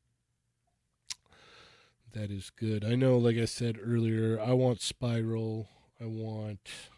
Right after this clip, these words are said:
I know Mervine said a new Pyro. That's a good one. Um,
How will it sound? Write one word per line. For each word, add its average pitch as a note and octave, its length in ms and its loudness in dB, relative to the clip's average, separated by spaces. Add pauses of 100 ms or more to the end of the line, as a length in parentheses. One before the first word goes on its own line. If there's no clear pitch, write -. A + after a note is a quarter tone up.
(960)
I A2+ 40 -4
know A2+ 140 2
Mervine A2 440 0
said G#2+ 240 -4
a G#2+ 80 -8
new G#2+ 260 -4
Pyro. A2+ 640 -2 (220)
That's A2 220 -10
a A#2 60 -2
good G#2+ 260 -2
one. G#2+ 320 -4 (920)
Um, G2+ 460 -10